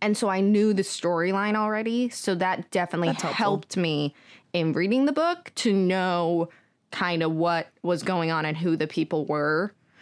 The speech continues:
Speaker 1: 'Cause I think if I
Speaker 2: Mm-hmm.
Speaker 1: had never seen any of the movies and I had read this book, I would be a lot more <laughs> confused.
Speaker 2: Yeah, well, and that's something with Jane Austen novels as well, right?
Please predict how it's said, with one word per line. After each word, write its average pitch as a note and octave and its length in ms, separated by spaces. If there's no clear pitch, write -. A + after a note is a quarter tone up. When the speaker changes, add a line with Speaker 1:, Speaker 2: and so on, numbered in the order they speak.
Speaker 1:
'Cause A3+ 140
I C#4 120
think C4+ 200
if G3+ 120
I F3 120
Speaker 2:
Mm-hmm. G3+ 80
Speaker 1:
had E3 140
never E3 300
seen F3 240
any D#3+ 200
of D#3 40
the D#3 80
movies D#3 340
and D3 100
I D3 60
had D3 100
read D#3 160
this D#3+ 160
book, E3 320
I E3+ 80
would D3 100
be D#3 60
a C#3 80
lot C#3 140
more C#3+ 160
<laughs> F3+ 100
confused. - 960
Speaker 2:
Yeah, - 180
well, D4 180
and E4+ 140
that's - 200
something C4 540
with G3+ 600
Jane G3+ 260
Austen E3+ 340
novels D#3 340
as D#3+ 120
well, D#3+ 180
right? D3 260